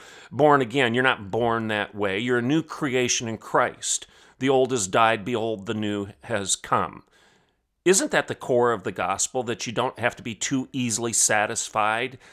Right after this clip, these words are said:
with the way you were and that the grace of God can actually change you? That you're not an animal?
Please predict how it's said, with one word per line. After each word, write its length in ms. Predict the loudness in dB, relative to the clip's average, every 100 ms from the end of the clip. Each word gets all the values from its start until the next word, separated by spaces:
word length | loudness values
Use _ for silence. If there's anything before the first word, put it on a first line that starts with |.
| -16 -6
with 200 | -4 -2
the 80 |
way 260 | 0 2 0
you 220 | -2 -6
were 480 | -4 0 2 2 -2
and 220 | -2 -2
that 180 | -4 -6
the 80 | -10
grace 520 | -2 0 0 0 0
of 260 | -2 -8 0
God 400 | 2 4 0 -4
can 120 | -4
actually 360 | -2 -4 -8
change 640 | 0 0 2 0 -2 -4 -6
you? 380 | -6 -8 -8 -20 _ _ _ _ _ _ _ _ _ _ _ _ _ _
That 180 | -6 -2
you're 100 | 0
not 200 | 0 0
an 120 | -2
animal? 640 | -2 0 0 0 -2 -4